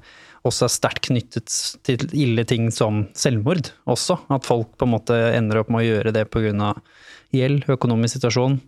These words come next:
Og når det har vart i et år, så går jo de sparepengene du sparte da, som egentlig sikkert var til noe helt annet. Eh, mange sparte vel til bolig og andre ting. De forsvant jo rimelig fort ut der, når du måtte bruke opp dem.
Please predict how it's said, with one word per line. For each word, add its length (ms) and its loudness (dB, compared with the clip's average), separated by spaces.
Og 80 -2
når 80 2
det 60 2
har 80 2
vart 180 0
i 60 2
et 100 -10
år, 320 2
så 180 0
går 160 2
jo 80 2
de 80 2
sparepengene 480 2
du 160 2
sparte 320 0
da, 80 2
som 160 -2
egentlig 240 0
sikkert 260 0
var 140 2
til 80 0
noe 80 2
helt 240 2
annet. 220 -2
Eh, 320 2
mange 320 2
sparte 240 0
vel 160 2
til 80 2
bolig 400 2
og 300 2
andre 200 2
ting. 200 0
De 160 0
forsvant 400 0
jo 80 2
rimelig 220 0
fort 180 -2
ut 80 -6
der, 160 -2
når 80 4
du 80 2
måtte 240 0
bruke 160 0
opp 140 -2
dem. 100 -4